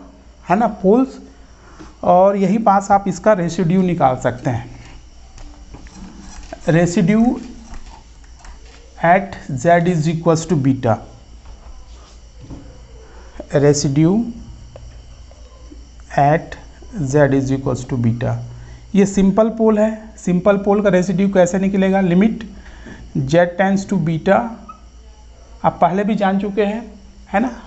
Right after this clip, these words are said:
अपन residue कैसे निकालते हैं, मेरे पहले video में देखिएगा, पूरा details लिखा हुआ है।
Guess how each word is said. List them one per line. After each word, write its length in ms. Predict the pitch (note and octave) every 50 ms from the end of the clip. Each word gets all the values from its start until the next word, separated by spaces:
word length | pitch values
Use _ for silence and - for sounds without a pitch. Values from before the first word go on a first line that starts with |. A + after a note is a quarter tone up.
| - - - - - - - - - - - -
अपन 240 | E3+ - F#3+ F#3+ F3+
residue 380 | F#3 F3+ F#3 - E3+ G#3 G#3+ G3+
कैसे 300 | G#3 G3 F#3 F#3 G#3 G#3
निकालते 400 | G#3 G3+ G3+ F#3+ F#3+ G3 F#3+ G#3
हैं, 80 | F#3+
मेरे 160 | F#3 F3+ F3+ F3+
पहले 480 | F3+ F3+ D3+ E3 F3 F#3+ G3+ G#3 G#3 G3+
video 360 | F3 F3 F3+ D#3 E3 F#3+ F#3+
में 140 | G3 G3 D#3
देखिएगा, 420 | E3 E3 D#3 - G3 G3 G3 - -
पूरा 240 | - G#3 G3+ G3+ F#3+
details 520 | D#3 D#3 E3 D3+ - F#3+ G3+ G#3+ G3 -
लिखा 260 | F#3 E3+ F3 E3+ F3+ F3+
हुआ 260 | F3 F3+ F3+ F#3 F3
है। 280 | E3+ F#3 G3+ - -